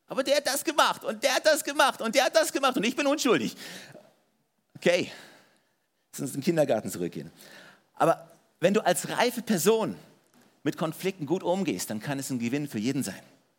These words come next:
Einer schärft den anderen. Wirst du bei uns in der Gemeinde enttäuscht werden, wenn du Teil der Church bist? Ja. Wird dich jemand, die, irgendjemand verletzen bei uns hier in der Church?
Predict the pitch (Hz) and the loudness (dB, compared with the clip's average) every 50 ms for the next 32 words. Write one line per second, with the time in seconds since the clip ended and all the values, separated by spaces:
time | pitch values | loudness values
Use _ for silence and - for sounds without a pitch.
0 | _ _ _ _ _ _ _ - - - 170 202 190 160 139 - - - - - | _ _ _ _ _ _ _ -12 -6 -2 -2 0 0 -2 -4 -6 -12 -16 -12 -10
1 | - - 180 170 165 - - 147 147 131 147 165 170 131 98 98 - - - _ | -6 -4 -2 -2 -4 -2 -2 -2 -2 -2 0 -2 -2 -2 -4 -8 -12 -18 -20 _
2 | _ _ _ _ _ _ _ _ _ _ _ _ _ _ _ _ _ _ _ _ | _ _ _ _ _ _ _ _ _ _ _ _ _ _ _ _ _ _ _ _
3 | _ - - 240 240 - 240 196 214 226 220 190 196 190 180 165 156 - - _ | _ 0 2 2 2 2 2 2 2 0 0 0 0 2 2 0 -2 -6 -18 _
4 | _ _ - - - 190 196 214 - 190 160 - - 180 202 226 - - - 214 | _ _ -4 -2 2 2 2 2 2 -2 -2 0 0 0 0 0 -2 -2 -2 -2
5 | 226 208 170 175 160 - - - - 165 180 175 170 170 160 - - - _ _ | 0 0 0 -2 -2 -4 -2 0 0 0 0 0 -2 -4 -6 -10 -20 -20 _ _
6 | _ - - 196 202 202 - - 226 220 - - - - - _ _ _ _ _ | _ -2 0 0 0 0 -2 -6 -6 -6 -6 -10 -14 -18 -20 _ _ _ _ _
7 | _ _ _ _ _ _ _ - - 170 240 240 214 - - _ _ _ _ _ | _ _ _ _ _ _ _ -6 -2 -2 -2 -2 -4 -8 -14 _ _ _ _ _
8 | _ _ _ _ _ _ _ _ _ _ _ _ _ _ _ _ _ _ _ _ | _ _ _ _ _ _ _ _ _ _ _ _ _ _ _ _ _ _ _ _
9 | - 170 - 180 - 226 233 240 240 214 - 208 202 - 214 233 269 262 214 220 | -4 -4 -4 -4 -4 -2 2 2 2 2 0 -6 -6 -2 0 0 2 0 0 0
10 | 233 233 220 - 202 180 185 220 233 - - 254 220 240 208 226 247 226 - - | 0 -2 0 0 0 4 4 4 2 2 0 2 2 2 2 2 -2 -4 -4 -2
11 | 220 226 220 196 190 - - 226 247 247 - - | -2 0 0 -2 -2 -2 -4 -4 -4 -6 -12 -14